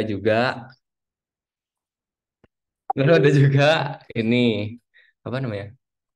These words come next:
Darah, darah itu sendiri. Ya bentar, dimarahin nggak? Nggak. Oke, guys. Jadi pertama yang paling penting adalah jantung karena itu yang paling susah. Jadi ha-, jantung itu nanti, eh, lapisannya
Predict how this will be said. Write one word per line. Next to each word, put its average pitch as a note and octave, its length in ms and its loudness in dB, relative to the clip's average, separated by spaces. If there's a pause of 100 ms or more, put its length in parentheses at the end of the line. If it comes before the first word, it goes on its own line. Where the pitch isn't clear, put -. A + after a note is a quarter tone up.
(140)
Darah, F#2+ 500 -8
darah G2 160 -8
itu G2 140 -12
sendiri. F#2 560 -12 (960)
Ya - 100 -14
bentar, A#2 240 -10 (300)
dimarahin A2 340 -6
nggak? G2+ 120 -8 (100)
Nggak. F#2+ 240 -14 (1400)
Oke, - 400 -12
guys. F#2+ 480 -6 (640)
Jadi A2 160 -2
pertama B2 580 -2
yang B2+ 220 -2
paling C3+ 240 0
penting C#3 260 -2
adalah A#2+ 160 0
jantung A2 400 -2
karena A#2+ 160 0
itu B2 140 2
yang A#2 100 0
paling A#2 220 -4
susah. A2 320 -6
Jadi A2 180 -2
ha-, A2+ 160 -2
jantung A2 380 0
itu B2 160 0
nanti, D3 260 0 (640)
eh, A#2+ 320 0
lapisannya B2+ 480 -2